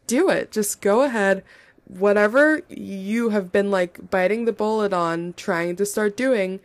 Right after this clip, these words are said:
just do it. I literally posted my first TikTok today. Not my first TikTok, because I've posted a couple on my personal one, but then I decided I don't really want to do it.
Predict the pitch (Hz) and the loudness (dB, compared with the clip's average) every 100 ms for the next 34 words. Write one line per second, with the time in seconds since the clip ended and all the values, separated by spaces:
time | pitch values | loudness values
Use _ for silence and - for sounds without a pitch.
0 | - - - 170 170 - 170 160 156 - | -18 -16 0 0 2 -2 -2 -2 -6 -10
1 | - - - 196 202 214 208 202 196 196 | -20 -4 2 4 4 2 2 0 0 0
2 | 190 - 190 220 - 247 - 233 226 226 | -2 0 0 0 -2 -2 -2 -4 -2 0
3 | 214 208 208 - - - 262 415 403 208 | 2 0 -2 -12 -8 -2 2 2 4 2
4 | 202 185 175 196 190 196 196 190 196 208 | 2 -2 -2 -2 -2 -2 0 0 0 0
5 | 262 262 190 180 175 170 160 - 165 165 | 0 -2 -2 0 0 -2 -4 -2 0 0
6 | - 190 196 196 190 180 180 180 185 196 | -2 0 0 -2 -4 -4 -4 -4 -4 -4
7 | 202 202 170 151 175 180 175 175 185 180 | -2 -2 -2 -4 -4 -2 -4 -4 -2 0
8 | 180 | -2